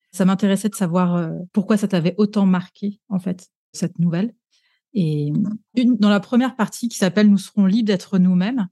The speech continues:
donc je vais pas tout spoiler évidemment, mais il y a des choses, donc tu parles des personnes intersexes, euh, euh, de la théorie queer, et tu parles notamment, tu dis que c'est un peu la marraine de ce livre, tu parles de Judith Butler.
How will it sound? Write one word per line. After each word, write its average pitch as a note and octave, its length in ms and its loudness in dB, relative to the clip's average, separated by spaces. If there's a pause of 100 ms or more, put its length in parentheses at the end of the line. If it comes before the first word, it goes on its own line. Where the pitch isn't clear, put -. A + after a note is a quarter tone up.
donc F3 160 2
je E3+ 80 0
vais E3 40 0
pas F#3 140 2
tout G3 140 -8
spoiler G3 340 2
évidemment, F#3 540 2
mais G3+ 100 4
il E3 60 -4
y F3+ 40 -4
a F3 40 -4
des E3+ 140 -4
choses, G#3+ 260 0
donc F3 100 0
tu F3 140 -10
parles F#3 320 0
des E3+ 100 -2
personnes F#3 300 0
intersexes, G3+ 880 -2
euh, F3 240 0 (420)
euh, F3 240 2
de E3+ 100 -2
la E3+ 140 0
théorie F3 400 0
queer, A3+ 600 0
et F#3 100 0
tu F#3 160 -4
parles A3 240 2
notamment, G3+ 760 0
tu - 60 -8
dis C4+ 140 0
que - 60 -18
c'est G3+ 100 -2
un F#3 80 2
peu D4 140 -2
la C4 120 2
marraine G#3 320 2
de F3+ 140 0
ce - 200 -12
livre, C#4 240 -6
tu - 120 -18
parles A3+ 200 0
de F3+ 120 0
Judith G3+ 420 0
Butler. F#3+ 360 -4